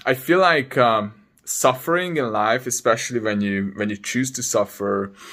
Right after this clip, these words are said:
uh, can give you, can lead you to great things. And, um, this is one of those, just, like, I highly recommend to anyone. Um, if you feel like your life is, uh, comfy, 'cause let's face it, if you have internet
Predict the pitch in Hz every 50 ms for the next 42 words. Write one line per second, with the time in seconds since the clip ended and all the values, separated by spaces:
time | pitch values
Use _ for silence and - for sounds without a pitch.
0 | - - - _ _ _ - 104 104 101 98 98 98 - - - 104 107 107 107
1 | 110 107 104 104 101 - - 117 117 127 139 143 143 139 131 - 117 98 - 104
2 | 98 92 90 - - - 92 90 87 - - - - - - _ _ - 98 98
3 | 101 101 101 101 101 98 98 104 98 98 98 98 98 98 95 98 - _ _ -
4 | 123 135 147 139 123 123 120 120 117 104 98 - - 98 98 101 101 - 107 104
5 | - - 98 95 104 104 104 107 104 101 110 110 104 101 95 95 - - 101 101
6 | 95 95 101 98 - - - 95 95 95 95 98 95 92 92 95 - _ _ _
7 | - - _ _ _ _ _ _ _ _ _ - - 92 90 87 87 87 85 85
8 | 87 87 87 90 90 90 - - _ - - 101 - 104 98 - - 120 117 113
9 | 113 110 107 104 101 - - 104 101 98 98 98 101 101 98 - - 98 98 98
10 | 98 - - - - - 90 92 - - - - 107 110 117 120 - - - -
11 | - - - - 98 95 - - - - - _ _ - - - - 95 107 -
12 | - - - - 98 104 104 - - 87 90 76 90 - 104 107 107 110 104 107
13 | 104 104 101 117 113 123 127 131 139 143 - - -